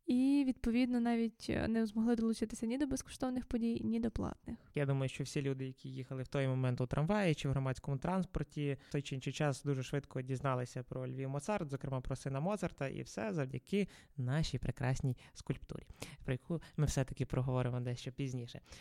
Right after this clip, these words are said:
Speaker 2: Але так, твоя правда, е, найбільші події, їхня трансляція була, е, була на YouTube-каналі, е, Львів Моцарт, також на Facebook-сторінці, і, до речі, також планувалася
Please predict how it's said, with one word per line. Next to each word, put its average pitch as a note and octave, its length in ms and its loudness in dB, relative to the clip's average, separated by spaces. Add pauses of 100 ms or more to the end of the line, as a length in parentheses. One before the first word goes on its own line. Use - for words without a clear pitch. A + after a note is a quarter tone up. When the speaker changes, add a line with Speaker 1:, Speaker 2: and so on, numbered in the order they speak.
Speaker 2:
Але F3 260 4
так, B2 220 2
твоя C3 260 2
правда, E3+ 600 4
е, C3+ 280 2
найбільші D3 480 2
події, E3 600 2
їхня C3+ 300 -4
трансляція C3+ 840 0 (500)
була, C3+ 640 4 (360)
е, C3+ 640 0
була C3 260 2
на A#2+ 120 4
YouTube-каналі, B2 920 2
е, F3+ 460 4
Львів D#3+ 220 4
Моцарт, D#3 460 2
також B2 480 -4
на B2+ 300 0 (100)
Facebook-сторінці, D#3 920 0 (140)
і, E3 180 6
до C#3+ 120 4
речі, C#3+ 240 4
також - 280 -2
планувалася B2 960 4